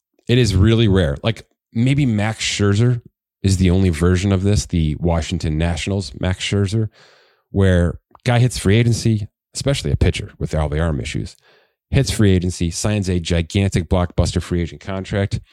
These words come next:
And every single year of that contract, you think to yourself, "Man, that was one hundred percent worth it."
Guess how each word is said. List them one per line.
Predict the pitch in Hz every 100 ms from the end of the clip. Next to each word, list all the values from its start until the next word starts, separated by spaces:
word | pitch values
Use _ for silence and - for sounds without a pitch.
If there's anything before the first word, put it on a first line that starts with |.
| _ _ _ _ _
And | 98 -
every | 147 156
single | 151 139 120
year | 107
of | 101
that | 95
contract, | - 98 90 90 82
you | 92
think | - 90
to | -
yourself, | 82 - 80 80 -
"Man, | - 110 - _
that | 104
was | 95
one | - 85
hundred | 90 87
percent | 80 - 78
worth | 78 73
it." | -